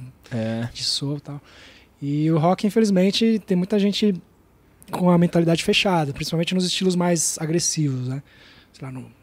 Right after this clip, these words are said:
Speaker 2: metal extremo, no punk rock, hardcore. E isso é uma coisa que às vezes, pô, às vezes que o C P M se deu muito bem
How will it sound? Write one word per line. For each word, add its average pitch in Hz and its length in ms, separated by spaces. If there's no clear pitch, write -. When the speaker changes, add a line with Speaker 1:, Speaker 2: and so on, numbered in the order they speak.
Speaker 2:
metal - 540
extremo, 165 640
no 135 80
punk - 360
rock, 143 440
hardcore. 156 440
E 160 120
isso 196 160
é - 20
uma 196 80
coisa 202 220
que - 100
às 196 140
vezes, 196 440
pô, 175 200
às 160 140
vezes 185 180
que - 60
o - 40
C 208 140
P 202 140
M 208 120
se - 120
deu 196 100
muito 208 240
bem 175 380